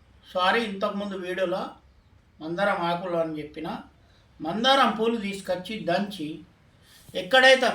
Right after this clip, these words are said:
పెయిన్ కొరికిందో, అలోపేషియా అంటారు, నెత్తిలా, మన గడ్డంలా,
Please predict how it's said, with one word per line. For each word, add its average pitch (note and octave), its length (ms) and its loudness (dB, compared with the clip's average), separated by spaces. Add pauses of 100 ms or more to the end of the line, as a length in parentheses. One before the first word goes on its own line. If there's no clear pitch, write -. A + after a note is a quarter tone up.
పెయిన్ A3+ 280 2
కొరికిందో, D#3 480 0 (100)
అలోపేషియా F#3+ 600 0
అంటారు, C3+ 320 -10
నెత్తిలా, F3 420 -2 (560)
మన D#3 160 -6 (120)
గడ్డంలా, D#3+ 540 0